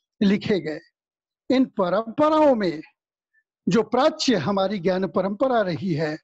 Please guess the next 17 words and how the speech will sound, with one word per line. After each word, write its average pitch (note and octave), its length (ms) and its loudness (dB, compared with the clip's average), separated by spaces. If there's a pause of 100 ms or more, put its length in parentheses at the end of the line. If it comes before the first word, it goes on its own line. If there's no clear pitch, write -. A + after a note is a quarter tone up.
(520)
उन B3 180 2
सारी D#4 580 2
परंपराओं G#3+ 880 0
में F#3+ 200 -2
ब्रह्मांड F#3+ 520 -2
के G3+ 240 -2
समस्त A3 720 -2 (340)
चराचर F#3+ 500 0
का F#3+ 180 0
मंगल F#3 360 -2
विधान G#3 400 -2
किया E3 300 -2
गया D3+ 280 -4
है। - 140 -6 (1300)
पग C4+ 220 0
पग A#3+ 320 0
पर D3+ 340 -4